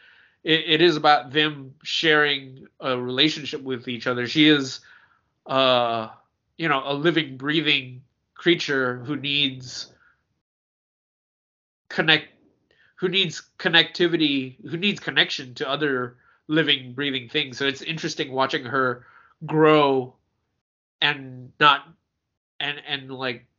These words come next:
looking, watching her grow and seeking out, uh, you know,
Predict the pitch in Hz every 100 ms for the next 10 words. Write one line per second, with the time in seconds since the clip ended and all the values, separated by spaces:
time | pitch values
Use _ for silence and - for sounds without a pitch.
0 | _ _ _ - 135 170 175 170 143 139
1 | 135 131 156 - 156 175 190 175 139 156
2 | 151 151 131 139 131 - _ _ - -
3 | 185 175 139 135 143 127 127 _ _ _
4 | 147 131 127 123 120 117 120 123 _ _
5 | _ _ _ _ _ _ 156 139 127 123